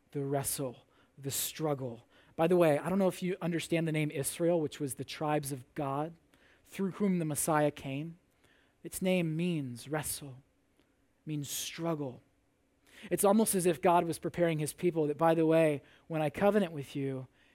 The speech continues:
it doesn't make all things easy. In some ways, walking with God, it's going to complexify things and make it that much more challenging to truly trust my goodness because you live in a broken world. And you're gonna wanna be seduced into unbelief because of its brokenness.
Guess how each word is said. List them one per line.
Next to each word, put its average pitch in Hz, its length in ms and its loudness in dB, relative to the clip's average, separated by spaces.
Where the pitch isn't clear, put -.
it 147 100 -10
doesn't 175 260 2
make 160 180 -2
all 156 140 0
things 143 300 -6
easy. 123 500 -6
In 151 100 -6
some 190 280 4
ways, 160 260 2
walking 160 380 2
with 147 200 -6
God, 139 200 -2
it's 143 120 -6
going 156 180 -6
to 143 60 -4
complexify 139 720 -6
things 131 340 -8
and 139 100 -6
make 139 200 -6
it 143 140 -8
that 156 240 0
much 151 260 -8
more 139 100 -8
challenging 147 600 -6
to - 100 -12
truly 190 540 0
trust - 400 -6
my 160 100 -4
goodness 147 500 -4
because 151 300 -2
you 147 100 -2
live 156 220 0
in 160 100 -2
a 147 60 -4
broken 139 420 -8
world. 131 380 -8
And 143 100 -4
you're 151 100 -2
gonna 165 220 0
wanna 165 400 0
be 156 160 -6
seduced 151 720 -4
into 156 320 -2
unbelief 156 560 2
because 143 280 -4
of 139 80 -2
its 131 140 -6
brokenness. 139 580 -6